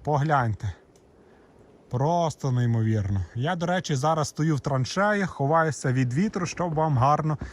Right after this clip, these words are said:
і якісно зняти. Ось на пагорбі траншеї, за пагорбом бліндажі. Бліндажі по Австро-Угорщині. І тут було дуже багато цікавих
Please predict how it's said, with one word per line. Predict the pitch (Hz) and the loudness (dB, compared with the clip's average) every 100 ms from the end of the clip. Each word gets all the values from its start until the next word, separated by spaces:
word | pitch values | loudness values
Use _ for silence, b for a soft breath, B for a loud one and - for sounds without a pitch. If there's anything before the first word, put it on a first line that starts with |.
| B - | B 0
і | 123 | 4
якісно | 131 143 - 131 - 131 | 4 4 0 -4 0 0
зняти. | 117 120 113 101 110 110 | 2 2 2 2 -2 -2
Ось | 151 185 - | 0 0 0
на | 135 | -4
пагорбі | - 160 131 135 120 | 0 2 2 0 -2
траншеї, | 113 131 123 - 202 208 196 B B B B | -2 -2 -2 0 2 2 0 B B B B
за | 120 127 156 - | 2 6 6 4
пагорбом | 147 175 175 180 170 165 | 2 4 2 0 2 2
бліндажі. | 120 117 151 170 135 143 110 107 101 | 2 4 4 4 4 2 2 0 0
Бліндажі | 120 202 196 180 233 190 - | 0 0 0 0 -2 -2 -10
по | - | -6
Австро-Угорщині. | 127 143 151 - 170 165 151 208 214 - 202 202 B B B | -2 0 -2 -2 -4 0 2 2 0 -2 -2 -2 B B B
І | 165 | -4
тут | 156 208 | -2 0
було | 160 165 156 | 0 2 2
дуже | 175 247 226 | 0 -4 -2
багато | 196 147 143 165 165 143 - | -2 0 0 -2 -2 -6 -8
цікавих | - 117 131 139 143 | -6 -2 0 0 -2